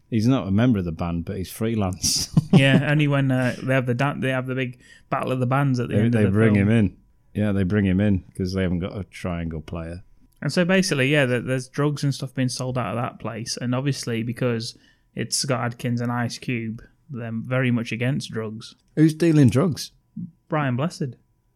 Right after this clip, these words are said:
Speaker 1: Brian? <laughs> Oh, yeah. <laughs> Forgot about that.
Speaker 2: Yeah. Brian Blessed, he's dealing the drugs.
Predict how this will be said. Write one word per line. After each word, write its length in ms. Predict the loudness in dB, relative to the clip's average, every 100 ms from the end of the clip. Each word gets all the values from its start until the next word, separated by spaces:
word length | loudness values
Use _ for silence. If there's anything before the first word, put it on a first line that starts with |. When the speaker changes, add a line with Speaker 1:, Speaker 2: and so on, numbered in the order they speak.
| _ _ -6
Speaker 1:
Brian? 280 | -2 -2 -2
<laughs> 60 | -6 -18 -20 -20 0 2 4
Oh, 60 |
yeah. 260 | 2 2 0 -4 _ _
<laughs> 300 | -6 -6 -4
Forgot 220 | -2 0
about 420 | -2 -4 -4 -8 -2
that. 60 |
Speaker 2:
Yeah. 260 | -2 -2 -4 -16 -20 _
Brian 280 | -2 0 2
Blessed, 280 | 0 0
he's 300 | -2 2 2
dealing 360 | 4 4 4 4
the 60 | 0
drugs. 540 | -2 -4 -6 -10 -14